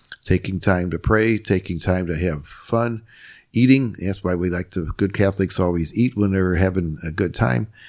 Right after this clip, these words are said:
So he's, he's constantly feeding us. And so here we get fed spiritually as well as physically.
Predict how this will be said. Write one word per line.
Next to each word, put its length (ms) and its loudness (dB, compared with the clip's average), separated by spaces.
So 280 0
he's, 360 0
he's 180 -4
constantly 460 0
feeding 400 4
us. 400 -4
And 100 -4
so 140 4
here 180 6
we 140 4
get 180 0
fed 240 0
spiritually 840 0
as 180 -2
well 240 6
as 180 2
physically. 640 -2